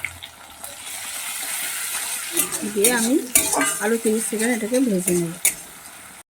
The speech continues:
দেখো বন্ধুরা, এবার যে সবজিটা ফুলকপি আর আলু সিদ্ধ করে রেখেছিলাম, সেটা দিয়ে দিচ্ছি। দিয়ে ওর সঙ্গে আরও আমি দু মিনিট ভালো করে ভেজে নেব। বন্ধুরা দেখো,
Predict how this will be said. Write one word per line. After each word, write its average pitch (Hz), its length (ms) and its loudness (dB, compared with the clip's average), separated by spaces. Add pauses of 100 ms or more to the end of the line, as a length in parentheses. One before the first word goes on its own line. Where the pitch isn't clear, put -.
(400)
দেখো 240 420 0
বন্ধুরা, 247 320 6 (120)
এবার 214 180 4 (140)
যে 214 140 6 (840)
সবজিটা 214 580 6
ফুলকপি 233 560 4
আর 233 160 6
আলু 214 220 6
সিদ্ধ 226 160 0 (100)
করে 226 220 6
রেখেছিলাম, 208 380 4 (120)
সেটা 214 200 2 (140)
দিয়ে 180 200 8
দিচ্ছি। 160 300 2 (1500)
দিয়ে 277 240 8
ওর 220 160 2
সঙ্গে 233 220 4 (400)
আরও 208 220 6
আমি 254 120 8 (100)
দু 208 140 4
মিনিট 254 220 4 (160)
ভালো 180 220 2
করে 277 120 4 (880)
ভেজে 226 300 8
নেব। 170 140 0 (3750)
বন্ধুরা 226 320 0
দেখো, 214 160 0